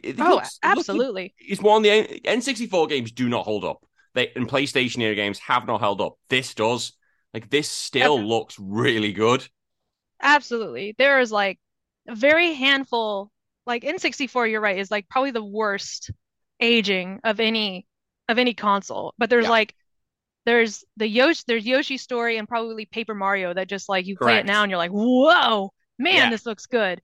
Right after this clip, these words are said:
Speaker 1: Yeah,
Speaker 2: And,
Speaker 1: correct.
Speaker 2: like, yeah, a-, and, and then, like, every level, like, you can go through and just, uh, like, uh, there is the one,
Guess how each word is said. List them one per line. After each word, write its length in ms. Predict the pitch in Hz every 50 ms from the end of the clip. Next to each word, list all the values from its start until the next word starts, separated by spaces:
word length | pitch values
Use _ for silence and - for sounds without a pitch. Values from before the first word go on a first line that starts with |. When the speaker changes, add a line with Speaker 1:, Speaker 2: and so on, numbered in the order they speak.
| _ _ _ -
Speaker 1:
Yeah, 220 | 110 117 113 - - -
Speaker 2:
And, 160 | 214 208 104
Speaker 1:
correct. 60 | -
Speaker 2:
like, 200 | - - 117 - - - - - _ _ _ - - _ - 494 508 -
yeah, 340 | 254 247 240 226 202 160 -
a-, 200 | 226 240 - -
and, 200 | 262 226 240 240 240
and 200 | 254 254 247 240
then, 160 | 240 240 208 214
like, 260 | 233 220 208 208 _ _
every 320 | 302 320 381 330 302 254 226
level, 380 | 220 220 240 254 220 208 185
like, 160 | - 202 208 208
you 120 | 277 311
can 140 | - 294 254
go 160 | 240 233 233
through 260 | 180 170 233 247 247 233
and 120 | 214 202
just, 380 | 202 202 190 - - - - _ _ _ _ _ _ _ _ _ _ _ _ _ _ _ _ _ -
uh, 520 | 220 202 196 196 190 185 185 180 180 180 185 _ _ _ _ _ _ _ _ _ _ _
like, 240 | - 247 226 214 - _ _ _ _ -
uh, 500 | 247 220 220 220 214 208 190 170 143 - - - - - - - - -
there 160 | 254 247 254
is 80 | 240 -
the 100 | 247 240
one, 380 | 226 247 247 247 247 240 226